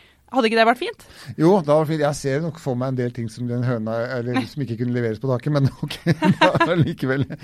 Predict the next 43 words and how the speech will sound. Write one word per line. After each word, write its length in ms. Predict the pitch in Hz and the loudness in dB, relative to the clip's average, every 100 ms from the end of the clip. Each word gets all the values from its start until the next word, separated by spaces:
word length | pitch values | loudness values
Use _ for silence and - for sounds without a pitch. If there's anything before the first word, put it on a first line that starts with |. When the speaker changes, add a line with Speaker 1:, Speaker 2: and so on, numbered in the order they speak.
| 160 | -10
Speaker 2:
Skjønner 220 | - 151 143 | -2 2 4
hva 20 | |
du 60 | 151 | 4
mener. 400 | 165 117 123 220 127 139 - | 2 2 2 0 -2 -6 0
Altså, 380 | 131 147 151 147 | 4 4 4 4
men 200 | 151 147 | 2 6
det 100 | 135 | 4
at 140 | - | 4
vi 100 | 135 | -2
på 80 | 131 | 0
en 60 | 131 | -2
måte, 240 | 120 123 | 0 0
eh, 600 | 127 123 131 127 123 131 | 0 -2 -6 -8 -8 -10
at 80 | 131 | -6
vi 100 | 139 | -6
helhetlig 640 | 110 120 104 101 107 139 123 | -6 -6 -6 -4 -6 -8 -8
sett, 440 | 123 117 - - | -8 -10 -16 -20
eh, 1160 | 180 131 120 120 117 120 120 120 120 110 110 - | -12 -8 -6 -6 -6 -8 -10 -12 -12 -14 -14 -10
er 40 | 127 | -6
mer 160 | 107 110 | -4 -2
balansert 640 | 113 120 - - 107 - 135 | -2 -4 -6 -8 -8 -6 -6
i 40 | |
alt 160 | 110 120 | -6 -4
vi 80 | 127 | -4
gjør 100 | 135 | -2
da, 140 | 101 - _ 269 | -4 -6 _ -4
Speaker 1:
Mm. 260 | 233 180 | -4 -4
Speaker 2:
er 60 | - | -6
vel 80 | 117 | -6
egentlig 220 | 98 110 | -6 -6
det 100 | 98 | -6
du 80 | 104 | -6
snakker 240 | 107 - 104 | -10 -8 -8
om. 120 | 117 - | -10 -8
Speaker 1:
Ja. 140 | 190 - - _ | -6 -6 -8 _
Speaker 2:
Men 260 | - 143 165 - - 139 135 127 123 120 - 131 123 131 | 0 0 0 -10 -16 -6 -2 0 0 -4 -6 -10 -8 -8
bioteknologidelen 1500 | 127 131 120 123 123 123 127 123 117 113 110 120 123 120 123 | -6 -4 -2 -2 -2 -6 -8 -10 -12 -14 -14 -4 -2 0 0
av 100 | 139 | -2
det, 80 | 180 156 | -2 -4
altså 180 | 123 127 | -6 -4
sånn, 160 | 127 131 | -4 -2
det 100 | |
å, 60 | 120 | 0